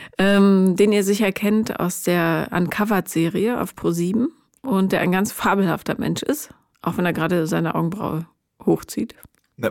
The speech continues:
Speaker 2: ich bin da, das ist, ich bin da verlegen.
Speaker 1: <laughs>
Speaker 2: Weil ich nicht, ich weiß ja auch nicht, was kommt. Du könntest auch sagen, er ist ein Arsch.
Speaker 1: Nee.
Speaker 2: Könntest du ja auch
Speaker 1: Nein.
Speaker 2: sagen.
Speaker 1: Ich, ich, ich schätze, äh, und mag Thilo sehr. Und, ähm, genau, eines unserer schönsten Erlebnisse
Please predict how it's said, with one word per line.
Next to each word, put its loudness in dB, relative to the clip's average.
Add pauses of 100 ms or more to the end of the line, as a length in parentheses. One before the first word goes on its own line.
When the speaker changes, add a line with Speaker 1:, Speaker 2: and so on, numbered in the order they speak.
(140)
Speaker 2:
ich -2
bin 2
da, 2 (200)
das 2
ist, -4
ich 2
bin 2
da 4
verlegen. 2 (320)
Speaker 1:
<laughs> 4
Speaker 2:
Weil 6
ich 2
nicht, 2
ich 6
weiß 6
ja 4
auch 4
nicht, 4
was 2
kommt. 2
Du 4
könntest 4
auch 4
sagen, 2
er 2
ist 2
ein 2
Arsch. 2 (180)
Speaker 1:
Nee. 2
Speaker 2:
Könntest 2
du 4
ja 6
auch 4
Speaker 1:
Nein. 2
Speaker 2:
sagen. 4 (320)
Speaker 1:
Ich, -2
ich, 0
ich -6
schätze, 4
äh, -2
und 0
mag 2
Thilo 2
sehr. 2 (580)
Und, 4
ähm, 2
genau, 4
eines 2
unserer 0
schönsten 2
Erlebnisse 0